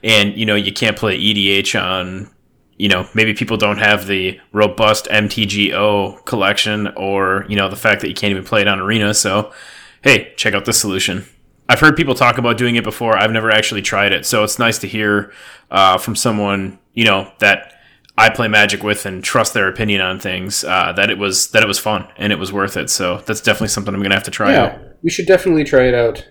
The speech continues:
Speaker 2: like, amongst the three of
Speaker 1: Yes.
Speaker 2: us.
Speaker 1: Yeah, that'd be a lot of fun. Uh, God, I guess we're up to me then, huh?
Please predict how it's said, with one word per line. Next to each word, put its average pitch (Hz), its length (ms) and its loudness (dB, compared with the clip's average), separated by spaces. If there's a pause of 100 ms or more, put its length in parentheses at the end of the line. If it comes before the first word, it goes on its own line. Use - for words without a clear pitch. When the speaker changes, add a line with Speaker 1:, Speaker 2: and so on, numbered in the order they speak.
(120)
Speaker 2:
like, 123 160 -2
amongst 131 500 0
the 123 80 -2
three 147 300 2
of 110 80 2
Speaker 1:
Yes. 110 80 4
Speaker 2:
us. - 360 -8 (460)
Speaker 1:
Yeah, 139 200 6 (100)
that'd 120 120 0
be 127 80 4
a 117 60 4
lot 107 140 2
of 101 80 -4
fun. 110 180 -4 (340)
Uh, 156 580 6
God, 135 280 2
I 123 140 -4
guess 120 180 -4
we're 127 100 -2
up 113 120 -4
to 113 60 -8
me 127 120 0
then, 98 160 -6
huh? 110 240 -6